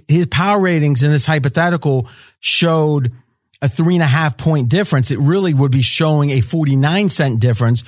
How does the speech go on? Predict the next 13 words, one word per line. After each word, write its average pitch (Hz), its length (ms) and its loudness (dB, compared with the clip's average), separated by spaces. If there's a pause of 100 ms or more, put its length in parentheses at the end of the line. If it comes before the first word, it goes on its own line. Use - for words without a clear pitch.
(580)
And 147 300 0
if 131 120 0
you 135 100 4
start 175 320 0
at 113 100 -8
pick 214 260 0
'em 143 140 2
and 127 160 0
build 165 280 2
up 165 160 -2
the 147 100 -2
money 185 340 0
line, 127 380 0